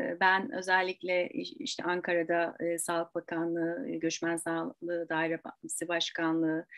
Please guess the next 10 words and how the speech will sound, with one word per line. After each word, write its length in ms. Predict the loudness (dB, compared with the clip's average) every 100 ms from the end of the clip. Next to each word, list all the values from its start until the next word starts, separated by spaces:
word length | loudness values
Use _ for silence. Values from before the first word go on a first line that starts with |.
| -16 -14 -6
e, 80 | -2 0 0 0 0
ve 120 | 0
de 40 | 0
yine 380 | 2 2 0 -2
işte 320 | -6 -6 -6
sağlığı 320 | -2 0 0
geliştirme, 840 | 0 -2 -2 -4 -2 0 0 0 -6 -10
e, 260 | -6 -4 -4
ile 160 | -2
ilgili, 520 | 0 0 0 0 0